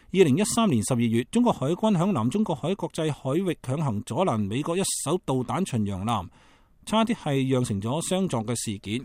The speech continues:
經過兩軍幾個月嘅磋商之後，中國今年四月藉住主辦西太平洋海軍論壇年會嘅機會推出，並且係同二十個國家嘅海軍共同簽署咗海上意外相遇行為規則。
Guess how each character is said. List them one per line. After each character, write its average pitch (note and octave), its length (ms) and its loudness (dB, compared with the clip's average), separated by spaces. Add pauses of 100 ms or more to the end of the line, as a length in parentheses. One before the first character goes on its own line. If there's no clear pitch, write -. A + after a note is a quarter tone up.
(100)
經 G3+ 140 0
過 D#3 140 0
兩 C3+ 240 0
軍 F#3+ 220 -2
幾 D3 160 -2
個 F3 160 2
月 C#3 120 -2
嘅 C#3 140 -2
磋 F3 240 0
商 E3 200 -2
之 C#3+ 140 -2
後， A#2 260 -2 (300)
中 A#3+ 160 4
國 G3+ 140 6
今 A3 120 4
年 A#2+ 160 2
四 E3+ 220 0
月 D3 180 0 (180)
藉 E3 100 -4
住 D#3+ 140 0
主 E3+ 200 0
辦 D#3+ 200 0
西 G#3 200 0
太 F3 160 0
平 A#2 220 0
洋 A2 180 -2
海 A#2 200 -4
軍 G3+ 260 0
論 C#3+ 220 0
壇 A#2+ 180 0
年 A2 320 0
會 D#3 140 0
嘅 E3+ 100 -2
機 F3+ 200 0
會 C3 200 -2
推 F3 180 -4
出， F#3+ 140 0 (220)
並 E3+ 120 0
且 G#3+ 220 0
係 E3+ 40 0
同 A#2 180 0
二 D3 180 -4
十 D3+ 240 -4
個 F3 180 -2
國 E3+ 260 -4
家 G3 120 -4
嘅 D#3 180 -4
海 C3+ 120 -4
軍 F#3+ 200 -2
共 C#3 180 -6
同 G2+ 200 -6
簽 - 280 0
署 - 80 -6
咗 C#3+ 180 -4
海 F3 200 -2
上 C#3 260 -2
意 D3 160 -2
外 C3 220 -6
相 F#3 280 0
遇 C3+ 100 0
行 G2+ 200 -6
為 F2 220 -8
規 C#3+ 240 -4
則。 A#2+ 180 -4